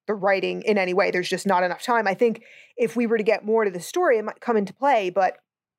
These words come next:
Peggy is now in a situation where she will be looked down upon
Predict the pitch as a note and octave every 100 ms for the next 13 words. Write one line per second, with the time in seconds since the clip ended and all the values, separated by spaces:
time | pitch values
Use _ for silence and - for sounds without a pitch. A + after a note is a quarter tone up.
0 | _ - B3+ C#4+ C#4+ A3 G#3+ A#3+ A#3+ A#3
1 | A3 A3 G#3+ - G3+ G#3+ G#3 B3+ - G3
2 | F3+ F3+ F#3+ _ _ _ _ F3 G#3 G#3+
3 | G#3 G3+ G3 G3 G3 _ _ _ _ _
4 | _ _ _ _ _ - - - B3+ C4
5 | A3+ A3+ G#3+ F3 G#3 G3+ G#3 - F#3+ A#3+
6 | A3 G3 F#3+ F#3 F3+